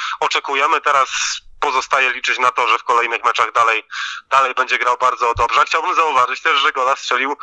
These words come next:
Mateusz Czyżycki, e, czyli, e, z tych, z tych środkowych pomocników Czyż, Czyżycki, e, obaj panowie po pierwszej kolejce mogą być z siebie zadowoleni. Oczywiście przy tym golu Czyżyckiego sporo szczęścia, bo tam był rykoszet, ale,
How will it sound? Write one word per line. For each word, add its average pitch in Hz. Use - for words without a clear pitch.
Mateusz 135
Czyżycki, 226
e, 113
czyli, 127
e, 131
z -
tych, 131
z -
tych 135
środkowych 139
pomocników 139
Czyż, 151
Czyżycki, 147
e, 131
obaj 147
panowie 139
po 131
pierwszej 135
kolejce 127
mogą 123
być 123
z -
siebie 127
zadowoleni. 120
Oczywiście 127
przy -
tym 131
golu 127
Czyżyckiego 120
sporo 123
szczęścia, 123
bo 120
tam 113
był 110
rykoszet, 160
ale, 156